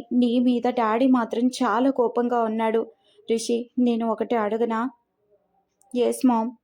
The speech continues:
అడుగు" అన్నాడు రిషి. "నీకు నిజంగానే రియా అంటే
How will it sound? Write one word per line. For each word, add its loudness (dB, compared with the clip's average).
అడుగు" 0
అన్నాడు 0
రిషి. -2
"నీకు 2
నిజంగానే -2
రియా 0
అంటే 0